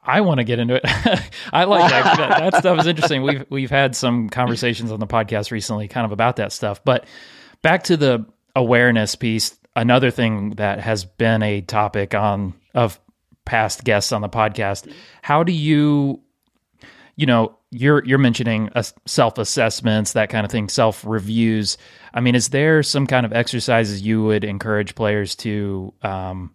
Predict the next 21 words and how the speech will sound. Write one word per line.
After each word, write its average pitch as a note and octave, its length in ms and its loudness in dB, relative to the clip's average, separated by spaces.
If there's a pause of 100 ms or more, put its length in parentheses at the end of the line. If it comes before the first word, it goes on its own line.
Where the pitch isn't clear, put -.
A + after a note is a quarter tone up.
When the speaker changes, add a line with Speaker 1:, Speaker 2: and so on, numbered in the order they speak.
Speaker 1:
improve C3+ 720 0
their C3 240 2
awareness? C#3 640 0
I G#2+ 120 -4
mean, G#2+ 420 0
if, A#2+ 260 -8
if C3 160 -4
awareness B2+ 400 4
is G2 220 -6
the C3+ 320 0
first A2+ 460 0
skill, G#2 580 -2
Speaker 2:
Sure. A#2 120 -2
Speaker 1:
how, A#2 380 0
how A#2 300 0
can G#2+ 240 -2
Speaker 2:
Yeah. G#2 120 -2
Speaker 1:
you G2+ 80 -4
practice G#2+ 380 -2
that G2+ 160 -8
skill? F#2+ 320 -10